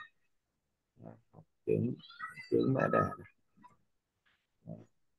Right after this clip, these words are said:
Không còn quên lãng này. Mòn, mòn này.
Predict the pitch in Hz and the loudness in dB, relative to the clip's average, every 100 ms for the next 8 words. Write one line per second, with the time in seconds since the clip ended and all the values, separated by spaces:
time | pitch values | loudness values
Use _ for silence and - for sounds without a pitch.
0 | _ _ _ _ _ - _ _ _ _ | _ _ _ _ _ -20 _ _ _ _
1 | _ _ _ _ 123 123 117 110 101 - | _ _ _ _ 8 8 8 6 4 -6
2 | - - - - _ - - _ _ _ | -20 -20 -20 -20 _ -20 -20 _ _ _
3 | _ _ _ _ _ _ _ _ _ _ | _ _ _ _ _ _ _ _ _ _
4 | _ _ 123 120 113 113 - - 143 131 | _ _ 6 6 6 2 2 4 4 4
5 | - - - - _ - - - - _ | -2 -10 -14 -20 _ -20 -20 -20 -20 _
6 | _ _ _ _ _ _ _ - 110 104 | _ _ _ _ _ _ _ -14 -12 -10
7 | - - 98 95 90 - | -12 0 4 4 2 -8